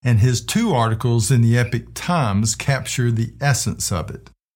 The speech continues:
Let's look at his thoughts and our leadership of sales reps and our part in creating highly motivating sales cultures.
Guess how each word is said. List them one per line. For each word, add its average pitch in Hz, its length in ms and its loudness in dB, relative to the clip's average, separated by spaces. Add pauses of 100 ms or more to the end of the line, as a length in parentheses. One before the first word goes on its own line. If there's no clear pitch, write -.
(400)
Let's 147 260 2
look 196 240 2
at 147 60 4
his 196 280 2
thoughts 101 520 -2
and 113 100 4
our 143 180 4
leadership 143 520 2
of 113 120 -2
sales 190 380 0
reps 107 420 -4
and 104 220 0
our 156 320 0
part 107 400 -4
in 113 160 2
creating 113 680 2 (220)
highly 156 380 2
motivating 123 680 2
sales 113 380 0
cultures. - 680 -6